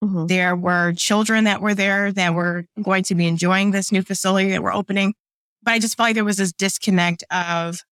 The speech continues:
Speaker 2: "We attorneys are over here, and some of the upper elites from Princeton that were donating and doing these auctions." And then there was the community, and it just, just placement, everything seemed off, that I was like, there was no thought
Speaker 1: Yeah.
Speaker 2: to this.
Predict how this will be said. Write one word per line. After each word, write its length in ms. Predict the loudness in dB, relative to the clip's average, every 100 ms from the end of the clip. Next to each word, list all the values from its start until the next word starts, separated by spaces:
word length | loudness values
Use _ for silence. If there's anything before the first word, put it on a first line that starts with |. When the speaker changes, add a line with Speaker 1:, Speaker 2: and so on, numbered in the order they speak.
| _
Speaker 2:
"We 200 | -2 0
attorneys 480 | 0 0 2 2 2
are 60 | 0
over 180 | -2 -4
here, 600 | -4 0 2 2 0 -2 _ _ _ _ -2
and 640 | 2 2 2 2 2 2
some 200 | 2 0
of 120 | 0
the 440 | 0 2 2 0 -6 -6
upper 240 | -4 0
elites 380 | 2 4 2 2
from 140 | 0
Princeton 460 | 0 0 0 2 2
that 100 | 2
were 120 | 2
donating 760 | 0 2 2 4 2 2 4 4
and 320 | 4 2 2
doing 240 | 2 2 2
these 160 | 0
auctions." 640 | 0 -2 -2 0 2 2 0 _ _ _ _
And 160 | 2 4
then 100 | 4
there 120 | 4
was 160 | 2 0
the 100 | -2
community, 400 | 0 2 2 2
and 100 | 2
it 60 | 0
just, 160 | 0
just 240 | -2 -2 -4
placement, 560 | -2 0 0 0 0 0
everything 540 | 0 -2 -2 -2 -2
seemed 340 | -2 0 0 0
off, 420 | 0 2 2 -2
that 160 | -2 0
I 40 |
was 180 | 0 -2
like, 220 | -2 -2 0
there 120 | 0
was 140 | 0
no 180 | 0 0
thought 460 | -2 -2 0 -2 -4 -2
Speaker 1:
Yeah. 200 | -2 0
Speaker 2:
to 140 | -2
this. 420 | -2 -2 -4 -8